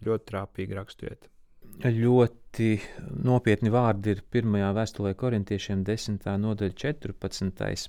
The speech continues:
Speaker 2: pants. "Tādēļ, mani mīļie, beidziet no elku dievu kalpošanas." Tas ir ļoti spēcīgs norādījums. Beidziet.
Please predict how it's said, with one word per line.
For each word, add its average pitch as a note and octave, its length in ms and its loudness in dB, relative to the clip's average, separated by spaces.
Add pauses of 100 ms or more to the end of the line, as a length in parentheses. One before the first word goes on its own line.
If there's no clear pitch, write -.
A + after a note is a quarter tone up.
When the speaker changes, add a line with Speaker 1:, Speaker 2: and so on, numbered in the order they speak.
(120)
Speaker 2:
pants. G2+ 760 -2 (920)
"Tādēļ, A2+ 600 4
mani A2+ 320 4
mīļie, G#2+ 500 2
beidziet G2 1120 0 (220)
no F#2+ 300 -4 (120)
elku G#2+ 480 -4 (200)
dievu G#2 440 -2
kalpošanas." F#2+ 1160 -6 (1800)
Tas D#3+ 220 2
ir G3 100 -4
ļoti F#3 240 4
spēcīgs - 640 0
norādījums. E2+ 920 0
Beidziet. F#2 1160 -4